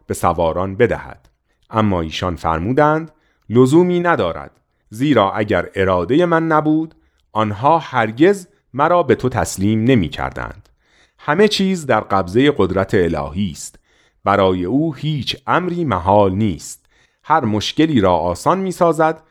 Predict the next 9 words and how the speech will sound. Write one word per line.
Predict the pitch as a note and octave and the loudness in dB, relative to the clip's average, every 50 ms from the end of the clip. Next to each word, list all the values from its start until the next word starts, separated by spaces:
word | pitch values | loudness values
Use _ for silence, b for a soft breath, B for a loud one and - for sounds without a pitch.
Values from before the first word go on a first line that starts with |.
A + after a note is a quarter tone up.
| _ _ _ _ _ | _ _ _ _ _
و | - G2 | -2 -2
هر | F#2 F2+ A2+ A#2 G#2+ F2+ | 0 2 2 2 2 0
مانعی | E2+ F2+ F#2+ F#2+ F2+ F2+ A#2 E3 G3 F#3+ F3 | 0 0 2 2 4 4 4 2 2 2 2
را | D#3+ D#3+ D3 D3+ D3+ - | 2 4 4 2 2 -2
از | - F#2 D#2+ D#2+ | -4 -4 -4 -4
میان | D#2 D#2+ D#2+ E2 E2+ E2+ E2+ E2+ G2+ | -6 -6 -6 -4 -6 -6 -6 -4 -2
بر | A#2+ A#2+ G#2 E2 | 0 0 0 -2
می | D#2 D2 | -4 -8
دارد.» | C2 B1+ B1+ A#1+ - - - - _ | -8 -10 -12 -12 -12 -16 -18 -20 _